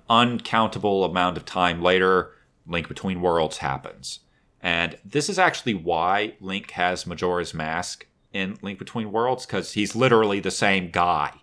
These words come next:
He's just the same guy who has his own house now. He's not adopted in this one. And when people talk about the coming together of the sages to defeat Ganon and the hero and the princess, they are actually talking about the events of Link to the Past, just distorted through the lens of history. And then Link Between the Worlds happens.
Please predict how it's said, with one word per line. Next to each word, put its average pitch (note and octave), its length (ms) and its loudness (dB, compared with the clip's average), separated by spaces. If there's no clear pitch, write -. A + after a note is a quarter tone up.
He's A#2 220 -4
just D3 200 -2
the B2+ 80 -6
same A#2+ 300 0
guy A2 300 2
who F#2 140 -6
has F#2+ 180 -2
his F#2+ 100 -10
own F2+ 160 -6
house F2 320 -6
now. A2+ 180 -2
He's G2 160 -10
not A2+ 160 0
adopted F#2 460 0
in D#2 120 -12
this D2 200 -16
one. A1+ 180 -18
And F#2 300 -6
when G#2 400 -6
people A2 360 -4
talk A2 260 -2
about F#2+ 260 0
the - 60 -8
coming G#2 260 -6
together F#2+ 340 0
of F2 80 -6
the F2 60 -4
sages F2 400 -4
to E2+ 100 -14
defeat F2 360 -10
Ganon E2 400 -6
and D#2 180 -12
the D#2 60 -8
hero E2+ 320 -4
and D#2+ 80 -10
the D#2 60 -10
princess, E2 380 -8
they F#2 140 -2
are F#2+ 160 2
actually F2 300 -4
talking E2 340 -6
about D#2 220 -4
the D#2+ 80 -6
events D#2+ 340 -8
of F2 200 -12
Link E2+ 160 -10
to D2+ 80 -16
the D#2+ 80 -12
Past, F#2 340 -2
just - 220 -10
distorted G2 680 -4
through F#2 180 -8
the D#2+ 100 -8
lens D#2+ 260 -6
of C#2 80 -14
history. A1 560 -12
And G2+ 140 -4
then A#2+ 240 -2
Link B2 180 0
Between B2+ 280 -2
the B2+ 60 -2
Worlds C#3 280 4
happens. - 500 0